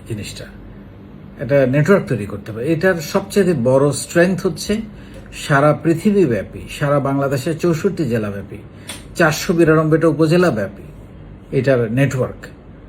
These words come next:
আপনি কোথা থেকে কি নিতে চান, কিনতে চান বা বিক্রি করতে চান, সেটা সম্ভব। আমাদের এখানে, আহ, প্রতিদিন তো সেল হচ্ছে এবং সপ্তাহে দুই দিন হাট বসে বারো ঘন্টা করে এক এক দিন।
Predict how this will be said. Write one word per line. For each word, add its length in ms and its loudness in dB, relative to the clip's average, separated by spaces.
আপনি 160 -2
কোথা 360 0
থেকে 280 0
কি 320 2
নিতে 300 4
চান, 260 -2
কিনতে 340 2
চান 420 -2
বা 160 2
বিক্রি 260 4
করতে 300 0
চান, 240 -2
সেটা 260 -6
সম্ভব। 400 -4
আমাদের 260 0
এখানে, 320 0
আহ, 340 4
প্রতিদিন 460 4
তো 100 4
সেল 260 4
হচ্ছে 460 2
এবং 260 0
সপ্তাহে 680 0
দুই 220 4
দিন 160 6
হাট 160 2
বসে 360 -6
বারো 240 4
ঘন্টা 260 2
করে 280 -6
এক 160 -6
এক 160 -4
দিন। 120 -6